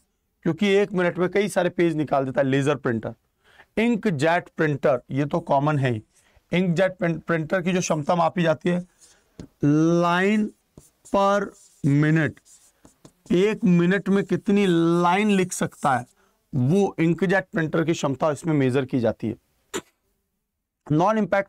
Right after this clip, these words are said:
printer prints character and paper without using ribbon, किसी रिबन का प्रयोग नहीं होता है। और other type जो है, वो है सॉलिड इंक प्रिंटर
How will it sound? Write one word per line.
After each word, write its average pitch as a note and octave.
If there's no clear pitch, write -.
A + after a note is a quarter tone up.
printer F3+
prints F3+
character D#3
and C#3
paper D#3+
without C#3+
using E3
ribbon, C3
किसी E3+
रिबन D3+
का G3
प्रयोग E3+
नहीं D3
होता C#3+
है। A#2
और C#3
other E3
type F3
जो D#3
है, D#3+
वो D3+
है D3+
सॉलिड F#3+
इंक G3
प्रिंटर F3+